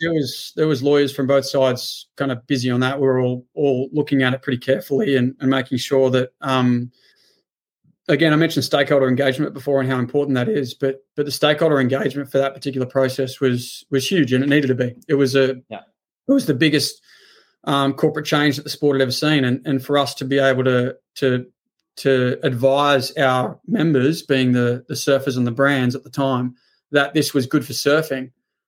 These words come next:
Speaker 1: meant that we had to, you know, present, um, uh, what was,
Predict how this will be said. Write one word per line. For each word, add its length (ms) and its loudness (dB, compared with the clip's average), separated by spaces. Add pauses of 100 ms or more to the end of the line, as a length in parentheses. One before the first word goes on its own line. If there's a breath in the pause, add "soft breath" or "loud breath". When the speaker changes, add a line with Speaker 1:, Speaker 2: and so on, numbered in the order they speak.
(140)
Speaker 1:
meant 140 0
that 60 0
we 160 2
had 260 0
to, 560 2
you 80 0
know, 140 0
present, 440 0 (300)
um, 600 -2 (300)
uh, 540 -2
what 240 -2
was, 400 -2